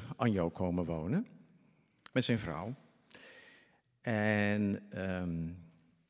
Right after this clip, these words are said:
wij constateren beide dat we het helemaal dik voor elkaar hebben. Wij zijn namelijk in dat jaar daarvoor allebei vader geworden van een stamhouder. Apetrots natuurlijk.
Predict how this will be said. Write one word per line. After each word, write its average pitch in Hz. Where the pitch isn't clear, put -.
wij 127
constateren 156
beide 202
dat 139
we 123
het 113
helemaal 127
dik 127
voor 120
elkaar 80
hebben. 127
Wij 135
zijn 226
namelijk 170
in 165
dat 147
jaar 156
daarvoor 127
allebei 123
vader 120
geworden 95
van 80
een -
stamhouder. 104
Apetrots 120
natuurlijk. 120